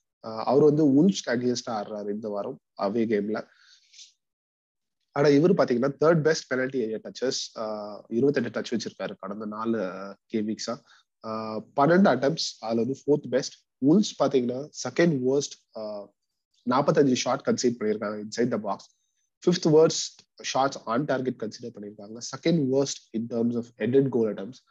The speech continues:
ஆஹ், அதுக்கப்புறம் இவரும் பாத்தீங்கன்னா, ஒன் பாயிண்ட் எயிட் த்ரீ, ஆஹ், எக்ஸ் ஜி non penalty வச்சிருக்காரு. So, இந்த எல்லா ஃபேக்டர்ஸும் put together வந்து சூப்பரான ஒரு differential captaincy option தான் அது வந்து ஜெரட் போவனா இருக்கலாம்.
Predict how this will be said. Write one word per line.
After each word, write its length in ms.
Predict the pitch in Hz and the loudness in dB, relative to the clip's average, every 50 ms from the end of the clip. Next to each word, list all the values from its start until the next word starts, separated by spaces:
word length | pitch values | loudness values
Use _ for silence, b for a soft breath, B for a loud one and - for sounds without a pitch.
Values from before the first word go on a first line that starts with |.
| _ _ _ _ _ _ _ _ _ _ - | _ _ _ _ _ _ _ _ _ _ -10
ஆஹ், 340 | 117 117 117 113 113 113 - | -6 -6 -4 -4 -6 -6 -2
அதுக்கப்புறம் 460 | - 113 123 135 131 147 156 156 147 | 0 0 2 2 2 2 4 4 4
இவரும் 360 | 143 143 147 156 170 170 165 | 4 4 4 4 2 2 2
பாத்தீங்கன்னா, 420 | 151 127 120 123 123 131 151 151 131 | 0 0 0 -2 -2 -2 -2 -4 -2
ஒன் 220 | 123 120 151 156 | -2 -4 -4 -4
பாயிண்ட் 300 | - 165 156 156 160 156 - | -2 0 0 0 0 -2 -2
எயிட் 180 | - 127 123 127 | -2 -4 -4 -2
த்ரீ, 140 | - 139 147 143 135 123 117 - _ | -2 -2 -2 -2 -2 -4 -8 -10 _
ஆஹ், 240 | 110 104 101 101 - | -20 -18 -18 -14 -2
எக்ஸ் 220 | - 120 117 - | 0 0 0 2
ஜி 140 | - 160 156 | 0 0 2
non 240 | 131 120 113 123 135 | 2 2 0 0 0
penalty 260 | - 120 120 113 117 | 0 0 0 0 0
வச்சிருக்காரு. 480 | 104 95 - - - _ - 95 104 110 - _ _ _ _ _ | -4 -4 -6 -12 -18 _ -18 -18 -18 -18 -20 _ _ _ _ _
So, 100 | - 151 | 0 0
இந்த 220 | 151 151 147 143 | 2 4 4 4
எல்லா 260 | 135 131 143 160 190 | 6 6 6 4 4
ஃபேக்டர்ஸும் 500 | 180 - 151 - - 160 147 156 156 151 | 2 0 -4 -2 0 -2 0 0 -2 -4
put 120 | 139 135 127 | -4 -6 -6
together 340 | 135 127 127 123 120 120 131 135 | -4 -2 -2 -2 -2 -4 -6 -6
வந்து 220 | 117 110 120 131 135 113 101 _ _ _ _ _ _ _ _ _ _ _ - | -10 -10 -8 -8 -8 -8 -10 _ _ _ _ _ _ _ _ _ _ _ -18
சூப்பரான 600 | - - 151 143 147 156 151 143 139 139 143 147 | -4 -2 -2 2 2 4 4 4 4 4 4 4
ஒரு 280 | 143 131 113 107 104 107 | 4 2 2 0 -2 -4
differential 520 | 113 104 - 131 127 123 - - 131 127 123 | -6 -8 -4 -2 -2 -2 -2 -2 -4 -4 -4
captaincy 460 | - - 104 - - 113 113 - 117 113 | -4 -6 -8 -6 -6 -8 -4 -2 -2 -2
option 340 | 104 98 - - 110 107 110 | -2 -4 -6 -8 -8 -6 -2
தான் 120 | 127 139 | -2 -2
அது 120 | 139 113 | -2 -2
வந்து 180 | 107 101 107 110 | -4 -4 -4 -4
ஜெரட் 320 | 117 113 107 107 107 101 | -4 -2 -2 -2 -2 -2
போவனா 280 | 110 101 98 101 98 101 | -4 -4 -6 -6 -6 -8
இருக்கலாம். 320 | 98 95 - 95 107 147 | -8 -10 -12 -12 -12 -12